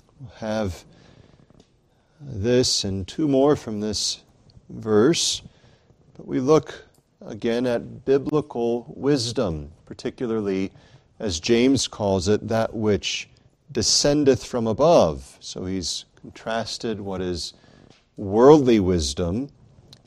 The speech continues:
and now he has set before us various properties of divinely provided wisdom. And this is important for us to remember, as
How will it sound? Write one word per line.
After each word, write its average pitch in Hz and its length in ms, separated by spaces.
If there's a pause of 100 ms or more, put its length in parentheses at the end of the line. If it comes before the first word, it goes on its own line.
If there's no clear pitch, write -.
and 113 140
now 135 300
he 120 200
has 107 160
set - 260
before 104 440
us 98 160
various 123 400
properties 92 840 (500)
of 95 560 (320)
divinely 120 680
provided 90 800
wisdom. 98 340
And 151 80
this 190 160
is 208 100
important 208 400
for 160 200
us 107 220
to 131 100
remember, 123 540 (580)
as 110 500